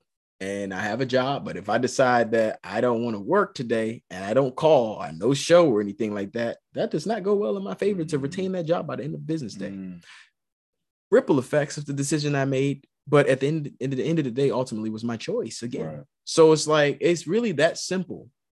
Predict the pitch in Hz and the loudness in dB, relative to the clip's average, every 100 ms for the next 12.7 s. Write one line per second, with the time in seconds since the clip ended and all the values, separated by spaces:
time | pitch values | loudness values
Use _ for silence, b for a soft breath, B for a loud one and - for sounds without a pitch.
0 | _ - 143 135 127 131 - B B 170 | _ 2 6 8 8 6 0 B B 2
1 | 196 220 196 185 165 147 135 120 110 104 | 2 2 2 2 0 -2 -4 0 0 0
2 | 104 - _ _ _ _ _ _ _ _ | -8 -16 _ _ _ _ _ _ _ _
3 | _ _ _ _ _ _ - - _ _ | _ _ _ _ _ _ -20 -20 _ _
4 | _ - 131 147 151 147 127 113 107 101 | _ -4 2 2 2 0 0 0 -4 -6
5 | - 90 - - - B 151 139 127 156 | -8 -12 -14 -20 -20 B 6 8 8 4
6 | 143 127 208 240 - 180 170 156 139 - | 0 2 4 4 0 0 0 0 -2 -2
7 | 127 107 113 113 107 104 b b b b | -2 0 2 2 0 -4 b b b b
8 | - 170 - - 143 120 _ _ _ _ | 2 2 2 0 0 -2 _ _ _ _
9 | _ 139 175 - - 147 165 170 151 135 | _ -2 -2 -2 -2 0 2 4 2 0
10 | _ _ _ 131 139 170 - 127 - - | _ _ _ -2 0 0 -2 -4 -4 0
11 | 127 131 110 110 - 123 131 110 101 101 | 2 0 -4 -10 -4 -4 -2 -4 -8 -2
12 | 113 139 110 92 92 104 | 0 0 -2 -8 -4 -4